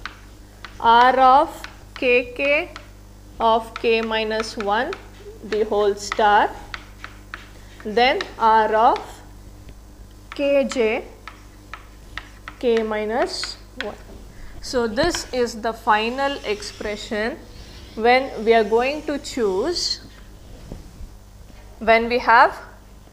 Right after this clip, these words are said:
n number of intermediate states between that I and J.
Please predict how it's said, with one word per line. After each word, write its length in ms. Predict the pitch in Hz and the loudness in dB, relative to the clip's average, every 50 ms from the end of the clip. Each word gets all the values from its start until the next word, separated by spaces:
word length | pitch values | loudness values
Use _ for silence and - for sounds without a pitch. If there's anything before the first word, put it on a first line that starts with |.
| - - - | -20 -18 -2
n 200 | - 247 269 294 | 0 2 2 2
number 320 | 294 262 233 220 208 202 196 | 2 0 0 2 2 4 6
of 320 | 208 240 311 - - - - | 8 6 6 6 2 -6 -10
intermediate 680 | 208 214 226 - 254 247 240 240 233 233 214 202 202 | -10 -10 -6 -4 -4 -2 -2 -4 -2 -2 -4 -6 -6
states 400 | - - - 220 202 202 202 - | -10 -10 -6 -4 -4 -4 -6 -8
between 480 | 214 190 190 185 - 190 190 185 185 190 | -10 -8 -10 -10 -8 -10 -10 -10 -6 0
that 300 | 196 233 285 - - - | 0 0 0 0 -4 -4
I 140 | - 196 185 | -4 -2 -2
and 420 | 185 185 185 196 233 269 254 214 | -2 -4 -6 -6 -8 -8 -10 -12
J. 140 | - - - | -12 -12 -14